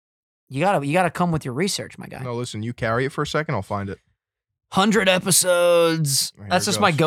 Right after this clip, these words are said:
Speaker 1: go-to today when I don't know what to say. Hundred episodes. But yeah, tonight, it's gonna be a lovely evening. It's very interesting. Usually when we do the podcast, I have to stream afterwards, but I got my stream done today before therapy.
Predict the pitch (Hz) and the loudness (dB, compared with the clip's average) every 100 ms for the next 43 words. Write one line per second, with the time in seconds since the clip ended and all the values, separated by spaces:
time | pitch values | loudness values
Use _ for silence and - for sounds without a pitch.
0 | 160 - 151 - 151 135 135 135 139 135 | 2 2 -2 0 0 0 0 -2 -2 -6
1 | 135 - 131 - - 180 190 202 185 - | -6 -6 -8 -10 -12 -10 -12 -14 -16 -14
2 | 160 - 190 190 175 170 160 156 - - | -12 -10 -12 -16 -16 -16 -18 -20 -14 -10
3 | - - 147 135 131 147 147 151 _ _ | -10 -10 -10 -10 -6 -2 -2 -4 _ _
4 | - - - 151 135 139 131 139 139 139 | -20 -20 -12 -8 -6 -6 -6 -6 -6 -6
5 | 139 139 139 139 143 _ _ _ _ _ | -6 -4 -2 -2 -4 _ _ _ _ _
6 | _ - 156 143 233 220 185 170 147 185 | _ -4 0 2 4 4 2 2 2 2
7 | 190 214 190 185 - 160 160 190 185 151 | 2 2 2 2 2 2 2 2 2 2
8 | 143 143 127 139 139 156 165 160 180 190 | 0 -2 -6 -4 -2 0 -2 -2 -4 -4
9 | 156 147 135 151 151 - 151 151 147 143 | -4 -4 -2 -2 -2 -2 -2 0 2 0
10 | 127 143 123 127 131 - 139 127 120 113 | 0 -2 -2 -4 -4 -2 -4 -4 -8 -12